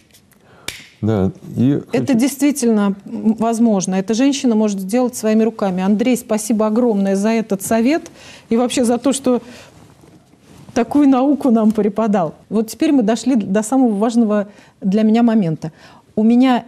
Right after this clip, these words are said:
Speaker 2: есть, а, принты на габардине, очень дорогом, блестящем, таком серебристом, сверкающем. Есть на более простом габардине. Есть очень качественный лён.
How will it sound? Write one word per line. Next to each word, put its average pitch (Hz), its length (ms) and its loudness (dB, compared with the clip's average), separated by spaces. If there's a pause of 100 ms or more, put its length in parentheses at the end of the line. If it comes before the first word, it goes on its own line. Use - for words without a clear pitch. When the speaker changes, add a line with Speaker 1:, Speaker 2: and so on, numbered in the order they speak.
Speaker 2:
есть, 233 520 -2
а, 190 440 -2
принты 240 640 0
на 208 520 0
габардине, 233 640 0
очень 196 260 -6
дорогом, 208 400 0
блестящем, 190 600 -4
таком 175 280 -8
серебристом, 208 720 -2
сверкающем. 185 880 -4 (420)
Есть 262 480 -2
на 254 280 2
более 220 340 0
простом 190 420 -4
габардине. 170 680 -4
Есть 247 460 -2
очень 220 300 -2
качественный 233 880 -2
лён. 196 420 -2